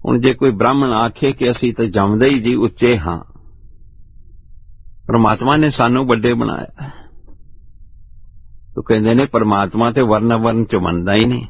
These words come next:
ਉਹ ਤੇ ਉੱਚੀ ਨੀਵੀਂ ਜ਼ਾਤ ਚ ਮੰਨਦਾ ਹੀ ਨਹੀਂ। ਇਵੇਂ ਕੋਈ ਵੀ ਇਨਸਾਨ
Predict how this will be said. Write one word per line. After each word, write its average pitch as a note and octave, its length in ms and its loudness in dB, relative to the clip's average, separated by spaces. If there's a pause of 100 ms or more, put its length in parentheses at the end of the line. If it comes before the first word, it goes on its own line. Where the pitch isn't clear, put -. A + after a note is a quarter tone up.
(1040)
ਉਹ A#2 80 2
ਤੇ B2+ 120 4
ਉੱਚੀ A#2+ 320 2
ਨੀਵੀਂ A#2 260 4
ਜ਼ਾਤ G2+ 300 0
ਚ F#2 60 -6
ਮੰਨਦਾ G2 400 -2
ਹੀ A2+ 100 -2
ਨਹੀਂ। A2 220 -4 (680)
ਇਵੇਂ F#3 320 0
ਕੋਈ F#3 300 2
ਵੀ A3+ 100 -2
ਇਨਸਾਨ B2+ 760 2